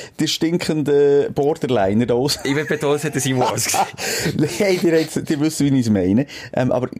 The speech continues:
Speaker 1: mega gerne würde ich jetzt den Kontakt knüpfen. Meldet euch.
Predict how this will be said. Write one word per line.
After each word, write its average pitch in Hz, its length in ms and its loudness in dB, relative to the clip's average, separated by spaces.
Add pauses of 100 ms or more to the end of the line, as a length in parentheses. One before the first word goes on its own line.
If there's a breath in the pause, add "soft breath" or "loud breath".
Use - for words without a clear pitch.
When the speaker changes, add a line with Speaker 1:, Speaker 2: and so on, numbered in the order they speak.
(180)
Speaker 1:
mega 160 400 2
gerne 139 360 2
würde 139 180 0
ich 127 120 -4
jetzt 127 160 -2
den - 40 -12
Kontakt 120 460 -4
knüpfen. 110 440 -2 (400 loud breath)
Meldet 95 420 0
euch. - 280 -6